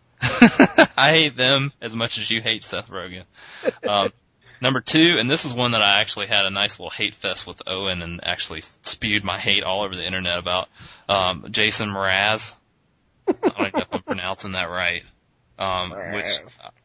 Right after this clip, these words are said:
Speaker 1: Mraz, which lots of people have told me that I'm just being too harsh on him, and I, I think I called him,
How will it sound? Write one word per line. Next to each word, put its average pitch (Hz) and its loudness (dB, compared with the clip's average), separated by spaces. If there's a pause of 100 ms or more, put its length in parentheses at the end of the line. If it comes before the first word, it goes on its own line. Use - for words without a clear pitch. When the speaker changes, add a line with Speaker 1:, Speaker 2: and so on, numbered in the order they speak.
(200)
Speaker 1:
Mraz, 92 -2
which - -4
lots 107 0
of - -16
people 98 -6
have 95 -4
told 95 -4
me 95 -2
that 90 -2
I'm 92 0
just - -4 (380)
being 104 0
too 101 -8
harsh 98 2
on 92 -4
him, 95 -2
and 92 -12 (500)
I, 107 4
I - 0
think 110 -2
I 95 -10
called 101 -4
him, 92 -8